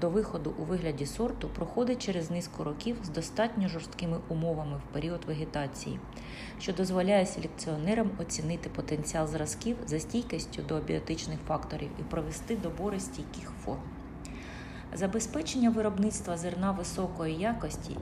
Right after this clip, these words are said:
є одним з основних завдань рослинницької галузі сільського господарства України, виконання якого значною мірою залежить від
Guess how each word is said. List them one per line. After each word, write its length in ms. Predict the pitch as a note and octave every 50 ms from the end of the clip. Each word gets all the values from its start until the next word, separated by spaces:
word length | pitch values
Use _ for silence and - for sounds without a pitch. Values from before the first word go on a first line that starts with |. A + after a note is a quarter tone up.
| -
є 180 | E3 G3 A3+ -
одним 360 | - F#3+ F#3 G3 A3+ C4+ C4+ A3
з 40 |
основних 440 | G#3+ G3 F#3 G#3 F#3 F3+ G3 G#3 G3
завдань 520 | F3 F3 F3 E3 D#3+ D#3 F3+ G3 G3 F#3+ F#3+
рослинницької 720 | F#3+ F3 E3+ - - G3+ G3+ G3+ F#3+ F#3+ - - F3+ E3 E3
галузі 400 | D#3 F3 F#3 F3+ F3 E3+ - E3
сільського 520 | - - E3 - - - - F#3+ F3+ F3
господарства 640 | D3 D#3 - - - - D3+ D#3 - - - - D#3
України, 500 | D3+ D3 - D#3 D#3 D3+ D3+ D3+ D3 C#3+ C3+ - - - - - - - - - - - - -
виконання 540 | F3 - - F3+ F#3+ A3+ B3+ C#4 C4 A#3
якого 460 | G#3+ G3 F#3+ G3+ - F#3 F3 F3+ F3 D#3+
значною 480 | E3 E3 D#3+ - - F3+ E3+ E3 D3+
мірою 300 | E3 F#3+ A3+ A#3 A3+ G#3
залежить 500 | F#3 E3+ D#3+ D#3 D3+ D3+ D3+ D3 - - -
від 120 | F3+